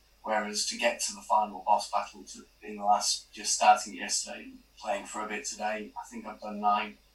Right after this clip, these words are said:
maybe ten so far. Which isn't, it, it's entertaining. I'm not gonna,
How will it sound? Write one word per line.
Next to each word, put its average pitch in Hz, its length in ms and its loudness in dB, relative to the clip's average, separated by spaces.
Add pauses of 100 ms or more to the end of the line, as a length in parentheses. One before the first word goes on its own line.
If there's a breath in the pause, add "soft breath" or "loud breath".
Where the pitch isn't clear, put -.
(120)
maybe 104 220 -10
ten 107 300 -6
so 107 240 -6
far. 110 340 0 (1040)
Which 349 180 -2
isn't, 277 360 -2
it, 269 100 -6 (120)
it's - 180 -2
entertaining. 202 680 0 (240)
I'm 123 120 4
not - 180 8
gonna, 110 260 -4